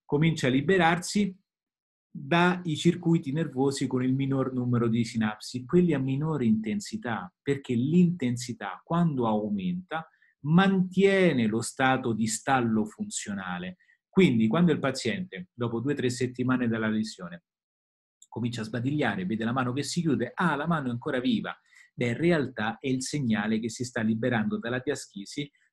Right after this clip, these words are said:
il numero di circuiti più, più elementare, col numero di sinapsi minore. Questa è la seconda regola. Per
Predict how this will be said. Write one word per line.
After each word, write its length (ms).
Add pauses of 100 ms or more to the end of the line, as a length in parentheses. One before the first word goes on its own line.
(180)
il 200
numero 680
di 120
circuiti 840 (220)
più, 280 (260)
più 540
elementare, 760
col 180
numero 300
di 100
sinapsi 540
minore. 500
Questa 240
è 40
la 60
seconda 480
regola. 460 (1040)
Per 560